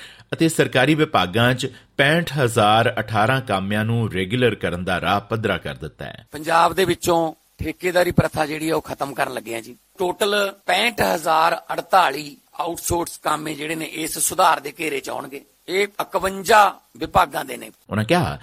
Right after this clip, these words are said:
Speaker 1: ਕਿ ਲਗਾਤਾਰ ਪੰਜ ਸਾਲਾਂ ਤੱਕ ਆਊਟਸੋਰਸ ਅਤੇ ਗੈਰ ਜੋਖਮ ਭਰੇ ਕੰਮ ਕਰਨ ਵਾਲੇ ਕਾਮਿਆਂ ਨੂੰ ਸਿੱਧਾ ਸਰਕਾਰੀ ਠੇਕੇ ਅਧੀਨ ਲਿਆਂਦਾ ਜਾਏਗਾ,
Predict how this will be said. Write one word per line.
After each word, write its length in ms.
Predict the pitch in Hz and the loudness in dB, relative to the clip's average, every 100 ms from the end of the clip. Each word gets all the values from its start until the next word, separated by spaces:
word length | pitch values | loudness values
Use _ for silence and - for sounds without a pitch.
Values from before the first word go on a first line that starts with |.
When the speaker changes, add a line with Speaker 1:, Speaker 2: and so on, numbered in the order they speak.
| - - - | -16 -20 -8
Speaker 1:
ਕਿ 100 | - | 0
ਲਗਾਤਾਰ 520 | 131 131 170 170 165 165 | 2 6 4 6 4 4
ਪੰਜ 300 | - 139 156 | 2 0 0
ਸਾਲਾਂ 320 | - 117 110 | 2 2 2
ਤੱਕ 260 | 113 123 117 - | 0 -2 -2 -2
ਆਊਟਸੋਰਸ 720 | 92 101 - 127 139 135 - - | 0 0 -2 0 2 2 -2 -6
ਅਤੇ 180 | 113 131 92 | -2 -2 0
ਗੈਰ 320 | 95 104 120 | 0 2 2
ਜੋਖਮ 460 | 117 90 95 - 117 | 0 -4 -4 -2 -4
ਭਰੇ 260 | 113 87 98 | -2 -2 -4
ਕੰਮ 280 | - 95 | -4 -6
ਕਰਨ 300 | 95 90 87 | -6 -6 -6
ਵਾਲੇ 220 | 80 82 82 | -4 -4 -6
ਕਾਮਿਆਂ 440 | 85 82 98 120 | -6 -4 -2 0
ਨੂੰ 320 | 117 117 123 - - - | 0 -2 -4 -10 -18 -10
ਸਿੱਧਾ 420 | - 131 156 160 | -6 2 4 4
ਸਰਕਾਰੀ 600 | - 123 120 110 127 139 | 2 0 2 2 2 0
ਠੇਕੇ 420 | - 98 - 104 - | -2 -4 -2 -2 -2
ਅਧੀਨ 340 | 87 123 127 | -4 -2 -2
ਲਿਆਂਦਾ 300 | 90 73 78 | -2 -4 -6
ਜਾਏਗਾ, 480 | 71 78 92 - | -6 -6 -6 -8